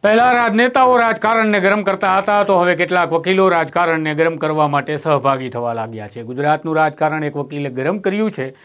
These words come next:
એવું કહેવામાં આવે છે, પરંતુ ખરેખર આ રાજકીય ગરમાવો લાવી અને આ વકીલ કરવા શું માંગે છે તેની વિગતવાર ચર્ચા કરીએ.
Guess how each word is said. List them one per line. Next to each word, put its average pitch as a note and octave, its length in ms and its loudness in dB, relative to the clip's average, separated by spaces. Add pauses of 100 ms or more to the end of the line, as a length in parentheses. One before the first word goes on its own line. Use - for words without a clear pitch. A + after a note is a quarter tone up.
(240)
એવું E3 200 2
કહેવામાં G#3+ 500 4
આવે F3+ 200 4
છે, F3 140 -4
પરંતુ D3+ 320 -4
ખરેખર E3 440 -2
આ D#3+ 80 2
રાજકીય D3 520 -2 (840)
ગરમાવો A#3+ 400 4
લાવી G3+ 280 2
અને G3 120 2
આ F3+ 40 2
વકીલ D#3+ 280 -2
કરવા A#3+ 340 4
શું E3 200 -4
માંગે A#2+ 280 -4
છે E3+ 140 -8
તેની G#3+ 200 -2
વિગતવાર F3 420 0
ચર્ચા A#2+ 340 -8
કરીએ. F#2+ 340 -18